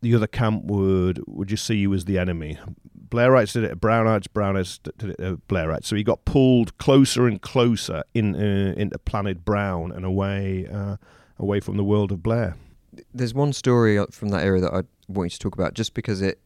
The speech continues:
Speaker 2: it helps shine a light on why some Corbyn supporters now are wary of Tom Watson and see him as, as a threat, and that is, uh, the Curry House plot. So, uh, Tom Watson at the time was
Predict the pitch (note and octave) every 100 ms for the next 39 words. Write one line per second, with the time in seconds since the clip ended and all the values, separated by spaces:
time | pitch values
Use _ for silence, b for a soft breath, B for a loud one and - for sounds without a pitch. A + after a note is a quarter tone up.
0 | - G2 - - G2+ G#2 - - - G#2
1 | F#2+ F#2 F#2 F#2 F#2+ F#2 F#2 F#2+ F#2+ F#2
2 | F#2 F#2 - G#2+ G2 F#2 - G#2 G2 F2+
3 | - F2 - F2+ F#2 F#2 F2+ E2 - F#2+
4 | F2+ F2+ F2 E2 B1 E2+ - E2 - -
5 | E2 E2+ - - - - b b F#2 -
6 | F2+ F2 F2 E2+ E2 - - - D#2+ -
7 | F2+ D2 - - b b b - G2+ G2+
8 | G2+ - G2 F#2+ F#2 F2+ - - F2+ F2+
9 | F2+ - F#2 - G2+ F2 E2+ C2 - -
10 | - - - - - G#2 - - - C#3
11 | B2+ - - - - A#2 G2+ F#2+ -